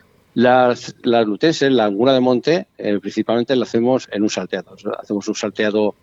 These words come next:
con ajetes tiernos, le ponemos después, eh, un par de huevos fritos encima, lo acompañamos con jamón ibérico en la plancha, rompemos los huevos delante del cliente y luego rallamos un poquito de trufa, de tuber menos por un cuando la encontramos fresca, fresca que no, además nos ayuda a aromatizar toda la sala,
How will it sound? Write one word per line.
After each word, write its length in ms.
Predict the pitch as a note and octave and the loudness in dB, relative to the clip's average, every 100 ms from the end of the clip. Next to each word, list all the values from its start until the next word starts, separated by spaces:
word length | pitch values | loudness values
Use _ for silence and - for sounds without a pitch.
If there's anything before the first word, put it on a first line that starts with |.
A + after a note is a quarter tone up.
| _ _ | _ _
con 120 | - G#2 | -6 -4
ajetes 280 | A2+ G#2 | -2 -4
tiernos, 260 | - A#2 B2+ | 0 2 2
le 80 | A2+ | 2
ponemos 340 | G#2+ G#2+ G#2 | 2 2 0
después, 420 | G2+ - G#2 G2+ A2+ | -2 -2 -2 0 0
eh, 300 | G#2 G2+ G2+ - | 0 0 -2 -2
un 140 | G#2 | -4
par 180 | - A2+ | 0 0
de 60 | |
huevos 180 | G2 G2 | 0 0
fritos 260 | A#2 G2+ - | -2 -4 -4
encima, 460 | G2 - A#2 A#2 A#2 | -6 -2 0 0 0
lo 100 | G2+ | 0
acompañamos 340 | F#2 G#2 G#2 | -2 -2 -2
con 100 | G#2+ | -6
jamón 240 | - G#2 | -4 -2
ibérico 220 | F#2+ G2+ G2 | -2 -2 -2
en 60 | |
la 40 | G2 | 0
plancha, 300 | A#2+ A2 G#2+ | -2 0 -2
rompemos 400 | G#2 G2+ B2 B2 | 0 0 0 2
los 100 | A2 | 4
huevos 220 | A2+ G2+ | 2 2
delante 240 | G#2 A2 | -2 0
del 80 | G#2 | -4
cliente 480 | - G#2+ G#2+ C#3 D#3 _ - - _ | -2 -2 0 0 -2 _ -20 -20 _
y 60 | A2 | 2
luego 180 | A2+ A2+ | 2 2
rallamos 420 | G#2+ A2 G#2+ G#2+ | 2 2 2 0
un 40 | G#2 | -2
poquito 200 | G#2+ A2 | 0 0
de 100 | G2 | 0
trufa, 420 | G#2+ - F#2+ - - | -2 -2 -2 -4 -10
de 100 | F#2+ | -6
tuber 240 | A2 G#2 | -2 0
menos 220 | G#2 G2 | 0 -2
por 140 | - G#2+ | -2 0
un 40 | |
cuando 220 | G#2+ G2+ | 0 0
la 40 | G#2 | -2
encontramos 460 | G2+ - G#2+ G#2 | -2 -4 -2 -2
fresca, 440 | - A#2 - A2 G2+ _ - - - | 0 -2 0 0 -2 _ -20 -20 -2
fresca 320 | B2+ B2+ A2+ | -2 0 -2
que 240 | A2+ A2 | 2 2
no, 120 | G#2+ G#2 | 2 0
además 400 | G#2 A#2 A2 A#2 | 0 0 -2 -6
nos 160 | G#2 A2 | -4 -2
ayuda 360 | G#2+ A#2 A2+ | 2 4 2
a 160 | A2 B2 | 2 0
aromatizar 540 | A#2 A2 G#2+ - A#2 | 2 0 -2 -2 -2
toda 240 | - A#2+ A2+ | 0 0 2
la 80 | G#2 | 0
sala, 320 | A#2+ B2 | 0 0